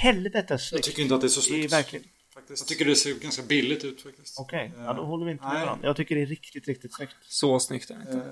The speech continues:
Speaker 2: Eh.
Speaker 1: Och att företaget heter Slumber Inc också, det, det gör hela min dag.
Speaker 2: <laughs>
Speaker 1: Eh, ja, men det är just såna
Speaker 2: Tio av
Speaker 1: fina
Speaker 2: tio.
Speaker 1: grejer. Men ja, tio av tio, absolut.
Speaker 2: Men det är en sak,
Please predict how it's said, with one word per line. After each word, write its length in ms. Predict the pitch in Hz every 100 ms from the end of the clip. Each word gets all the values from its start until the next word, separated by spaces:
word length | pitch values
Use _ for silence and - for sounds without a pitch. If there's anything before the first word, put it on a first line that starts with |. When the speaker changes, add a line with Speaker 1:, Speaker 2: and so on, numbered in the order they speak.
| 139
Speaker 2:
Eh. 60 |
Speaker 1:
Och 280 | 165 - -
att 180 | 143 - - - - _ -
företaget 580 | 156 147 139 151 151 135
heter 220 | 143 139 131
Slumber 680 | - 135 127 123 123 123
Inc 320 | 127 120 113 -
också, 260 | - -
det, 220 | 117 113
det 100 | 107 117
gör 220 | 110 104 104
hela 240 | 107 107
min 140 | 107
dag. 100 | 107 -
Speaker 2:
<laughs> 60 | - 233 - - - - 143 - - - _ _ -
Speaker 1:
Eh, 80 | 123
ja, 400 | 113 110 143 143
men 120 | 156
det 60 | 180
är 60 |
just 220 | 170 147
såna 140 | - 151
Speaker 2:
Tio 220 | 214 165
av 40 | 160
Speaker 1:
fina 140 | 151 131
Speaker 2:
tio. 60 |
Speaker 1:
grejer. 220 | 139 127 117
Men 180 | 131
ja, 360 | 143 156 160 160 _ _ _
tio 180 | 202 214
av 40 | 185
tio, 280 | 180 131 139
absolut. 400 | 147 - 131 - - _ -
Speaker 2:
Men 140 | 175
det 120 | 175 175
är 40 | 226
en 120 | 202
sak, 400 | - - 175